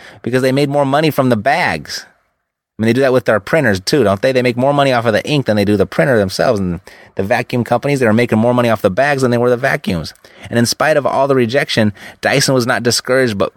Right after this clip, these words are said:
plowed on. He kept going. And today, Mister Dyson is worth an estimated of two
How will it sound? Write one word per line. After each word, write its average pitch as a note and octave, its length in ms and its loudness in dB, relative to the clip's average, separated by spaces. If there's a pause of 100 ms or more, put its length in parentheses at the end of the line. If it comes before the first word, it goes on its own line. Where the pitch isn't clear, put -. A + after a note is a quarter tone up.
plowed A2+ 340 2
on. F2 440 0 (140)
He G2 160 -6
kept - 420 -6
going. E2+ 460 0 (400)
And F#2+ 80 -4
today, D3+ 300 0
Mister E3 240 0
Dyson E3 320 0
is C#3 100 -2
worth C#3 160 2
an B2 80 -2
estimated D3 460 0
of - 240 -8
two F#3+ 340 0